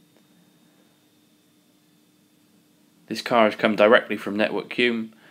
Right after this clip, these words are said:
and has been prepared to the highest standard. Inside, it has the IntelliLink touchscreen system with D A B, F M and A M radio, U S B and auxiliary input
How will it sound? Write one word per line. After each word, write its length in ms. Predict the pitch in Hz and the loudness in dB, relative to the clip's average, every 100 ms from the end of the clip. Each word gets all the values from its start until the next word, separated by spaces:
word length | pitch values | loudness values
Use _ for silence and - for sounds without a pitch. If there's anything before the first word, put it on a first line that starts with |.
| - | -20
and 100 | - | -12
has 20 | 104 | -8
been 120 | 104 | -6
prepared 400 | 101 - 107 104 | -4 2 4 2
to 60 | - | -2
the 120 | 98 | -2
highest 260 | 95 92 | -2 -2
standard. 460 | - 80 80 - - _ _ _ _ _ _ _ _ _ _ _ _ _ _ _ _ _ _ _ _ - - - - _ _ | -6 -8 -10 -14 -20 _ _ _ _ _ _ _ _ _ _ _ _ _ _ _ _ _ _ _ _ -20 -20 -20 -20 _ _
Inside, 580 | 123 110 110 127 123 127 - _ _ _ _ _ _ _ - | -4 0 4 6 4 0 -12 _ _ _ _ _ _ _ -10
it 80 | 95 | -4
has 160 | 107 | -2
the 100 | 107 | -2
IntelliLink 480 | 101 123 113 107 107 | -2 2 4 2 -2
touchscreen 520 | - - - 123 117 | -4 -4 -2 -2 0
system 500 | 110 117 - 120 120 - _ 113 | -2 -4 -2 -4 -6 -16 _ -16
with 160 | 110 | -4
D 100 | 127 | 4
A 140 | 113 110 | 6 6
B, 420 | 110 107 104 - _ _ | 4 2 0 -8 _ _
F 240 | 113 110 110 | -6 0 2
M 260 | 107 104 - | 2 0 -6
and 100 | - | -2
A 120 | 113 | 2
M 180 | 104 101 | 2 4
radio, 460 | 117 123 120 120 120 - _ _ _ - - - _ - | 6 6 4 0 -2 -14 _ _ _ -20 -20 -20 _ 0
U 140 | 113 | 4
S 120 | 110 | 4
B 380 | - 123 117 110 - | 2 0 0 0 -2
and 80 | |
auxiliary 480 | 107 90 113 104 104 | -2 0 2 4 4
input 460 | 117 117 127 120 | 4 2 -4 -6